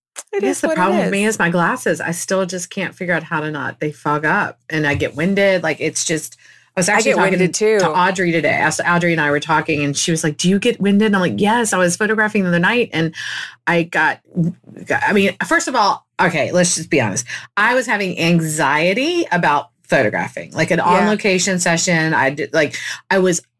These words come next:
Speaker 2: so discombobulated, which is not like me at all. I mean, I always get a little nervous, but this was, like, full on, like, I felt like I was just in a full sweat.
Speaker 1: Mm-hmm.
Speaker 2: Did, like, I'd never picked up a camera. Like, it was like a foreign object to me.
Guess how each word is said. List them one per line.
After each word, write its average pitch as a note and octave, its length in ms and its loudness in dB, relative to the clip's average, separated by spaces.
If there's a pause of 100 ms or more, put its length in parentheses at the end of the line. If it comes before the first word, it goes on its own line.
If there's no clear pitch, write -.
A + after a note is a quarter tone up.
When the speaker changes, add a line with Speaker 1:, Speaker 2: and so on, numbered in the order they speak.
(180)
Speaker 2:
so A#3 420 0
discombobulated, C#3+ 800 0
which D#3 180 0
is D#3 140 0
not D#3+ 300 2
like D3 260 -2
me C#3+ 160 0
at C#3 100 0
all. A#2 200 2
I B2 60 2
mean, B3+ 100 2
I D#4+ 40 -2
always G#4 140 -2
get G#3 120 2
a E3+ 40 2
little D#3+ 280 0
nervous, F#3 500 0
but D#3 180 -4
this A#3+ 220 0
was, B3 180 2
like, D3+ 200 -2
full F3 260 0
on, D#3 280 2
like, B2+ 260 -4
I D3 160 0
felt C3 220 0
like C#3 120 0
I C#3 60 0
was C3+ 180 -2
just A#2 160 -4
in C#3+ 60 0
a C3+ 60 -2
full C#3+ 200 -4
sweat. C3+ 440 0 (440)
Speaker 1:
Mm-hmm. F3 340 -8
Speaker 2:
Did, G3+ 200 2
like, F3+ 180 -2
I'd D#3+ 160 -2
never F3 340 2
picked F3 200 -4
up C3 140 -6
a - 40 -20
camera. - 540 -20
Like, E3+ 220 0
it D#3+ 140 0
was D#3 120 -2
like D#3+ 160 -2
a D3 80 -4
foreign C#3+ 400 -4
object A#2 420 -10
to G#2+ 80 -20
me. G#2 280 -10